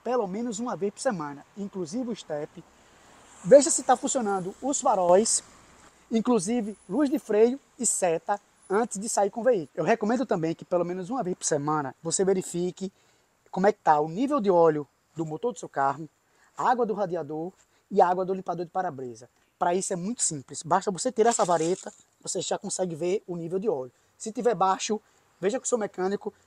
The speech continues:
que muito provavelmente vai ter que completar ou substituir o óleo.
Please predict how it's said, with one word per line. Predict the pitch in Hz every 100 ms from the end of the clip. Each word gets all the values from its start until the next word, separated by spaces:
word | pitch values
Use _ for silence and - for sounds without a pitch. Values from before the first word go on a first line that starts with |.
| -
que | 185
muito | 208
provavelmente | 208 196 185 190
vai | 185
ter | 190 196
que |
completar | - 208 226 - 160 143 - _ _
ou | - 202 269 _
substituir | - - 196 233 185 180 190 -
o | 196
óleo. | 170 127 117